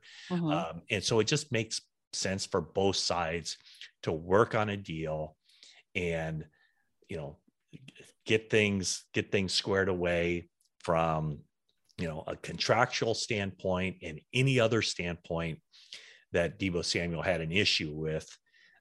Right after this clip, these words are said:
Speaker 2: that caused him to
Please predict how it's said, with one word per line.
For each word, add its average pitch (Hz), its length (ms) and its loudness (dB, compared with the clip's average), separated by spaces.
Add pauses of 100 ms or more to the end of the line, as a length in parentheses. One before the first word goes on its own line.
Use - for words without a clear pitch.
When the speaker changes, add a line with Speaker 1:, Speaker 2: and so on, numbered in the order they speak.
Speaker 2:
that 82 460 2 (240)
caused 92 460 0
him 90 600 -4 (680)
to 87 340 2